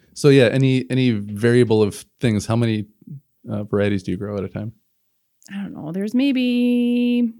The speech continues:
Speaker 2: fifteen different, different things. There's peppers, tomatoes,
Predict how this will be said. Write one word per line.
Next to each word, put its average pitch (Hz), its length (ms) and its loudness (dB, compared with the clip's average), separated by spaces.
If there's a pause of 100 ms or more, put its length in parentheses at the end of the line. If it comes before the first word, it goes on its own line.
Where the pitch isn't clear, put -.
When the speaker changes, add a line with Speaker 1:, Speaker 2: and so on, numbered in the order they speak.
(300)
Speaker 2:
fifteen 254 580 -4
different, 247 460 -4 (1300)
different 226 380 -6
things. 180 760 -6
There's 196 320 -12
peppers, 180 580 -10
tomatoes, 160 840 -10